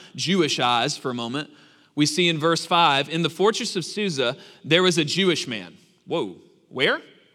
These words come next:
In, in the fortress of Susa.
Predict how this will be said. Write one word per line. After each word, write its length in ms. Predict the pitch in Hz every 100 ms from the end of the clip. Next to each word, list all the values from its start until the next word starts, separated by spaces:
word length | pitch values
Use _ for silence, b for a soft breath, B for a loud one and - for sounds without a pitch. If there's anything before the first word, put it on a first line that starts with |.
| _ _ _ _ _ _ _ _ _ -
In, 280 | 185 185 - - -
in 260 | 226 262
the 80 | 233
fortress 580 | - 240 247 - 160 -
of 100 | 147
Susa. 420 | - 294 214 -